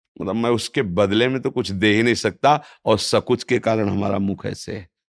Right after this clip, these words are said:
"प्रति उपकार करूं का तोरा, सन्मुख होई न, तुम सन तात उरिन मैं नाही।" यही प्रभु श्री कृष्णचंद्र जी गोपियों से कह रहे हैं कि बहुत बार जन्म लेकर भी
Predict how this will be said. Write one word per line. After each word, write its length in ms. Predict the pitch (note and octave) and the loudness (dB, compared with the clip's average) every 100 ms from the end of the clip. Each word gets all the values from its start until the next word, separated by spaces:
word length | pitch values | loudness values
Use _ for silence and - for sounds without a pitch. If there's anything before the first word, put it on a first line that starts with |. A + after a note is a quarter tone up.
| - | -2
"प्रति 260 | C#3 C3 | -2 2
उपकार 520 | A2 - - A2 A2 G#2 | 0 0 2 6 6 2
करूं 380 | G#2+ G#2+ A2 | -2 0 0
का 200 | G2 G#2+ | 2 0
तोरा, 520 | G#2 - G2+ A#2 C3 - _ _ - | 0 -4 -4 -2 -2 -6 _ _ -12
सन्मुख 580 | - A2+ G#2+ G#2 - | -2 0 2 0 0
होई 160 | G#2+ G2+ | 0 0
न, 120 | F#2 - _ _ _ | -2 -10 _ _ _
तुम 200 | D#3+ D#3+ | 0 2
सन 300 | C#3+ D#3 D3 | 4 4 4
तात 720 | A#2+ - B2+ C#3 D#3 D#3+ - - | 4 6 8 10 8 4 -4 4
उरिन 360 | C#3+ D3+ D#3+ | 6 8 6
मैं 440 | D#3 D3 D#3+ G#3 A3+ - _ - | 6 6 8 6 4 -4 _ -2
नाही।" 920 | A2 C3+ C#3+ C3+ F3 F3 D3+ G2 - _ _ _ _ _ _ _ - | 4 6 8 6 4 4 4 0 -6 _ _ _ _ _ _ _ -4
यही 320 | A#2 C#3 C#3 B2+ | 4 6 6 4
प्रभु 340 | - A#2 C3 | 2 4 4
श्री 280 | B2+ B2+ A#2 | 4 2 4
कृष्णचंद्र 640 | B2 A2+ C#3 B2+ B2+ B2 | 2 0 -2 0 0 0
जी 100 | A#2+ | 0
गोपियों 500 | A#2 A2 A2 A#2 B2 | 0 2 2 2 0
से 140 | C3 C3+ | 0 -4
कह 200 | A#2+ A2 | -6 -6
रहे 140 | A2 | -8
हैं 140 | G2+ - _ _ _ _ _ _ _ | -12 -18 _ _ _ _ _ _ _
कि 60 | F2+ | -2
बहुत 460 | F#2 F2+ A2 G#2+ F#2+ | 0 2 2 2 0
बार 300 | G2 G2+ G2+ | 2 2 2
जन्म 300 | G#2 G2+ G2 | 0 0 0
लेकर 380 | F#2+ F#2 G2 | 0 0 -2
भी 340 | F#2+ A2 G#2 | -2 -2 -2